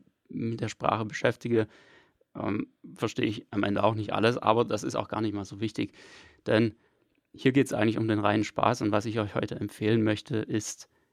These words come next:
der Podcast namens The Friendship Onion. The Friendship Onion ist ein Podcast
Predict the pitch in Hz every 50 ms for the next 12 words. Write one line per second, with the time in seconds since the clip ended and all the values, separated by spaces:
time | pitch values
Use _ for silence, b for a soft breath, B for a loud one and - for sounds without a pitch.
0 | _ _ - - _ - - 117 - - - - - 110 117 123 - - - -
1 | - - - - 107 107 107 107 110 110 110 - - _ _ _ _ _ _ _
2 | _ _ _ - - 117 107 - - - 113 110 107 107 - - 113 107 - -
3 | - - 107 113 110 98 92 95 95 - _ _ _ _ _ _ _ _ _ _
4 | _ _ _ _ _ _ _ _ _ _ _ _ _ - 95 - - - 117 110
5 | 113 113 - 107 - 107 107 113 113 107 113 131 - - 113 - - - - -
6 | - 107 104 104 104 107 107 107 104 - _ _ _ _ _ _ _ _ _ _
7 | _ _ _ _ - - 160 - - - 107 104 117 139 - - - - -